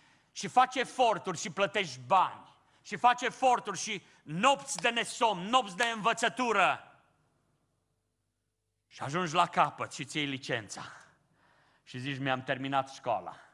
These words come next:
Și după ce ai terminat școala, stai o zi, dar hai să zic altfel, stai o lună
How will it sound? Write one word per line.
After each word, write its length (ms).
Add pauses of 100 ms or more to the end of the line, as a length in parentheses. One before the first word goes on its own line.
(1400)
Și 140
după 200
ce 100
ai 80
terminat 440
școala, 640 (2000)
stai 480 (880)
o 160
zi, 380 (560)
dar 100
hai 80
să 120
zic 200
altfel, 280
stai 220
o 80
lună 480